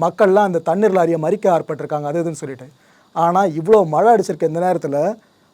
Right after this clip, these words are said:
தண்ணி ஃபுல்லா தேங்கி இருக்குன்ற ஒரே காரணத்துக்காக குடிநீருக்கு மக்கள் அலையுறாங்கன்னு இந்த தகவலையும் கேட்க முடியுது. வினோதமா இருக்கு இந்த விஷயம். குளிக்கிறதுக்கும் சரி, கழிவறைக்கும் சரி, இந்த தேங்கின தண்ணி இருக்குல்ல, அதை சில பேர் பயன்படுத்திக்கிட்டு இருக்காங்க.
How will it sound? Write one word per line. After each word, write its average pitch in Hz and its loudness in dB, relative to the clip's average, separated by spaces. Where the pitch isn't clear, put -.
தண்ணி 254 4
ஃபுல்லா 208 2
தேங்கி 214 0
இருக்குன்ற 190 -2
ஒரே 190 2
காரணத்துக்காக 156 -4
குடிநீருக்கு 240 0
மக்கள் 175 -2
அலையுறாங்கன்னு 170 0
இந்த 180 -4
தகவலையும் 185 -2
கேட்க 151 -4
முடியுது. 127 -14
வினோதமா 190 0
இருக்கு 143 -4
இந்த 139 -10
விஷயம். 131 -16
குளிக்கிறதுக்கும் 226 4
சரி, 180 0
கழிவறைக்கும் 190 2
சரி, 135 -12
இந்த 151 -8
தேங்கின 240 4
தண்ணி 196 0
இருக்குல்ல, 165 -4
அதை 214 -2
சில 233 -2
பேர் 208 2
பயன்படுத்திக்கிட்டு 165 -6
இருக்காங்க. 127 -16